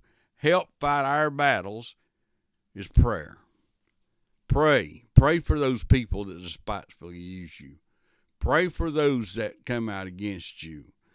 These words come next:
When Satan comes against you, just grab a hold of the Lord's hand and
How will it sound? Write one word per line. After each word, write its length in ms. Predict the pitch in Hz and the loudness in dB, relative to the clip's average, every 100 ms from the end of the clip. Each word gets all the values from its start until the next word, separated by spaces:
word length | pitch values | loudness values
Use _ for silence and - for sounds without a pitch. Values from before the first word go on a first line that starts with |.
| _ - | _ -12
When 180 | 101 92 | -10 -8
Satan 460 | - 147 175 170 | 0 0 0 -6
comes 340 | 160 160 156 135 | -6 -4 -4 -6
against 480 | 135 151 165 - | -4 -2 -2 -6
you, 160 | 135 147 | -10 -10
just 280 | 135 147 - - 60 | -8 -10 -10 -18 -10
grab 280 | 143 160 160 | -4 -4 -2
a 80 | 139 | -2
hold 300 | 151 156 143 | 0 0 -2
of 120 | 120 | -6
the 80 | 127 | -2
Lord's 440 | 147 151 147 110 | 0 2 0 -4
hand 480 | 113 151 151 151 131 | -4 -2 0 -2 -4
and 280 | 113 113 | -4 -8